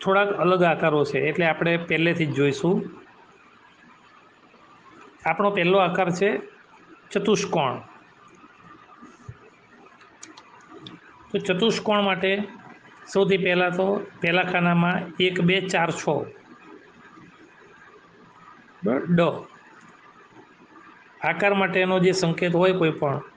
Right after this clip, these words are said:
તો તેના માટે આપણે પહેલાં ડ લખીએ છીએ અને પછી અહીંયા આગળ આપણે બીજા ખાનામાં લખીશું એક, બે, ત્રણ,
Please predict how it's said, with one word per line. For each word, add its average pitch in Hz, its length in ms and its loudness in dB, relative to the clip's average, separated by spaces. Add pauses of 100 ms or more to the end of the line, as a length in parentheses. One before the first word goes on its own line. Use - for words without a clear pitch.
(340)
તો 170 80 0
તેના 170 220 0
માટે 175 280 2
આપણે 160 200 -2
પહેલાં 160 300 0
ડ 143 60 2
લખીએ 160 460 0
છીએ 160 340 -4 (840)
અને 175 100 0
પછી 180 280 0
અહીંયા 202 260 2
આગળ 196 160 2
આપણે 190 220 0
બીજા 175 240 2
ખાનામાં 175 380 0
લખીશું 175 440 0 (640)
એક, 202 260 2
બે, 190 220 4
ત્રણ, 190 380 0